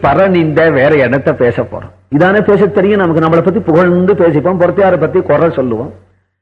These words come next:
குறை சொல்லணும்னு வரும்போது உள்ளதையும் சொல்லுவோம், உள்ளாததையும் சொல்லுவோம். ஆகினாலே சங்கம் கூடாது. சங்கம் இருந்தா சத்சங்கம் இருக்கணும், இல்ல நிசங்கமா இருந்தா நமக்கு கண்ணியம்.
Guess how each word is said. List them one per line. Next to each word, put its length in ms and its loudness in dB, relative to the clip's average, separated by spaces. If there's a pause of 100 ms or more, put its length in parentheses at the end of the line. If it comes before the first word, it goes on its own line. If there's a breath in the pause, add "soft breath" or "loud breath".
(120)
குறை 240 2
சொல்லணும்னு 300 2
வரும்போது 440 2
உள்ளதையும் 400 2
சொல்லுவோம், 340 2
உள்ளாததையும் 560 2
சொல்லுவோம். 420 0 (920)
ஆகினாலே 520 2
சங்கம் 500 0
கூடாது. 400 0 (200)
சங்கம் 340 2
இருந்தா 280 2
சத்சங்கம் 680 0
இருக்கணும், 300 0
இல்ல 260 0
நிசங்கமா 640 0
இருந்தா 220 0
நமக்கு 300 -2
கண்ணியம். 460 -2